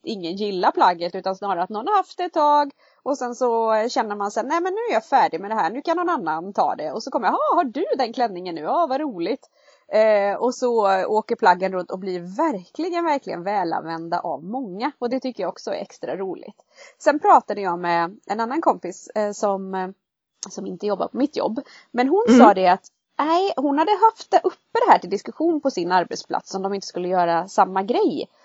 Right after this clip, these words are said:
Speaker 1: Och då hade många varit så här, bara, "Nej, men alltså, ja, det känns ju lite så här konstigt att gå omkring i varandras kläder." Och, så vi diskuterade lite grann så här, om det kan ha lite grann också med företagsklimat, eller alltså hur nära
Speaker 2: Mm.
Speaker 1: man är sina,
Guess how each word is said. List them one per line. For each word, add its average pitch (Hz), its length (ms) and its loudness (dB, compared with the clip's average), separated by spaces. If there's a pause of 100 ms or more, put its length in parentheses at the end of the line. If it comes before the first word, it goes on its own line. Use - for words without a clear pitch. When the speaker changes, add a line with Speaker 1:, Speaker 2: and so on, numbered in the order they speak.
(240)
Speaker 1:
Och 233 120 2
då 240 260 0
hade 427 380 6
många 202 180 0
varit 175 180 0
så - 100 -4
här, 180 100 0
bara, - 220 -2
"Nej, 104 760 2
men 101 140 -4
alltså, - 260 -6 (180)
ja, 208 440 -4
det 202 60 -10
känns 202 360 -4
ju 247 100 -4
lite 233 180 -4
så - 80 0
här - 100 -2
konstigt 190 580 -8
att 185 60 -4
gå 185 100 -4
omkring 185 360 -6
i 175 40 -6
varandras 254 920 -4
kläder." - 920 -2
Och, - 160 -4 (340)
så 247 140 -4
vi 220 120 -4
diskuterade 285 500 2
lite 214 200 -4
grann 190 240 2
så 185 80 -2
här, 165 100 4
om 175 100 -2
det 175 80 -6
kan 196 180 -2
ha 185 180 0
lite 240 220 -4
grann 262 200 2
också 190 260 -4
med 175 360 0 (800)
företagsklimat, 220 920 4
eller 262 100 10
alltså 262 200 8
hur 240 200 -2
nära 233 280 6
Speaker 2:
Mm. 226 180 10
Speaker 1:
man 233 160 8
är 180 320 4
sina, 180 580 0